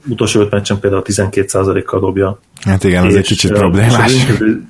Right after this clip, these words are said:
Speaker 1: büntetőzése is sajnos arra enged következtetni, hogy belőle soha nem lesz elit dobó, hetvenkétszázalékkal dob. Az lehet ilyen hetvenöt, hetvenhat, akár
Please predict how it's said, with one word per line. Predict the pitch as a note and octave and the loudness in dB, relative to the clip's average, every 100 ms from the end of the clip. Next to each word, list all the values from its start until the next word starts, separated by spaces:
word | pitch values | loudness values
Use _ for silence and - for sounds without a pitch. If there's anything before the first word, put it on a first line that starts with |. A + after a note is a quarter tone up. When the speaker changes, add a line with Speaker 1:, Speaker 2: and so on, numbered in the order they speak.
| _ | _
Speaker 1:
büntetőzése | A2+ B2+ C3 B2 A2 G#2 G#2 | 0 2 2 2 2 2 0
is | G2+ - | -2 0
sajnos | G#2 G2+ G2+ | 0 0 0
arra | G#2 G#2 | 0 0
enged | G2+ G2+ | 0 0
következtetni, | G2+ G2+ G2 G2+ - G#2 G#2 | 0 -2 -2 -6 -4 -2 0
hogy | G2+ G#2 - - | -2 -4 -12 -8
belőle | G#2 G#2+ A2 G#2+ | -2 2 2 2
soha | G2+ G#2 G2 | 0 0 0
nem | F2+ | 0
lesz | F#2 - | -4 -2
elit | G2+ G2 | 0 0
dobó, | G2 G2 G2+ - - | 0 0 -2 -4 -6
hetvenkétszázalékkal | G#2+ G#2 G2 F#2+ G2+ G2 G2 G2 G2 F#2+ G2 | -4 -4 -4 -2 -2 -2 -2 0 -2 -2 -2
dob. | G2 G#2 G#2 - - | 0 0 -2 -14 -6
Az | A2 A2 | -2 2
lehet | B2 A#2 A#2 | 2 0 0
ilyen | A2 | 0
hetvenöt, | G2+ G#2+ - G#2 G2+ | 2 0 0 -2 0
hetvenhat, | G#2 - G2+ G#2 G2 G2+ _ - | -2 -2 -2 0 -2 -6 _ -12
akár | - - G2 - | -4 -2 -2 -2